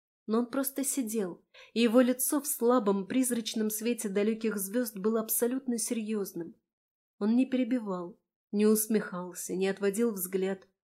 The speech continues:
Он слушал. Когда мои всхлипы наконец утихли, он медленно, сдавленно кряхтя от боли в раненом боку, поднялся и, прихрамывая, подошел ко мне.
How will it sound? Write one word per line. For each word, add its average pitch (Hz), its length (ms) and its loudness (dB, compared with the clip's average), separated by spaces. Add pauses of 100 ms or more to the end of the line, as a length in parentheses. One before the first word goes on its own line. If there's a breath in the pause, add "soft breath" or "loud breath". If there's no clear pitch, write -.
(200)
Он 214 120 -4
слушал. 214 640 -8 (760)
Когда 190 340 2
мои 190 220 2
всхлипы 202 560 -4
наконец 196 480 0
утихли, 196 500 -4
он 196 260 -2
медленно, 180 560 -4 (440)
сдавленно 226 600 4
кряхтя 220 520 -4
от 196 160 -4
боли 208 260 -2
в 175 80 -8
раненом 190 480 -4
боку, 185 300 -6
поднялся 196 760 -6 (460)
и, 220 80 -2
прихрамывая, 240 640 0
подошел 185 480 -6
ко 180 160 -10
мне. 180 380 -14